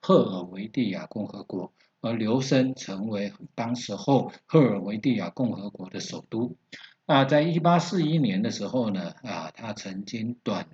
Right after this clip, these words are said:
暂的脱离瑞士联邦独立，在一八四八年的时候重新加入了瑞士的联邦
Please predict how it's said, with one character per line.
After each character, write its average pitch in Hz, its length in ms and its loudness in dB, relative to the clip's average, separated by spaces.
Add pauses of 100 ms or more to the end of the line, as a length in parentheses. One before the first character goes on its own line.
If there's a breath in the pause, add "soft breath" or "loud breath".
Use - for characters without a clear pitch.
暂 127 400 2
的 - 180 -16
脱 107 280 -8
离 98 140 -4
瑞 104 180 -4
士 - 160 -8
联 92 260 -10
邦 95 240 -6
独 85 140 -12
立， 98 220 -8 (360 loud breath)
在 117 140 -2
一 143 240 0
八 143 240 2
四 160 340 0
八 120 240 0
年 98 240 -4
的 101 120 -6
时 - 180 -14 (100)
候 98 240 -6 (360)
重 95 360 -10
新 107 380 -4
加 107 320 -6
入 107 240 -6
了 92 220 -10
瑞 101 200 -8
士 98 280 -10
的 92 180 -12
联 92 340 -6
邦 113 260 0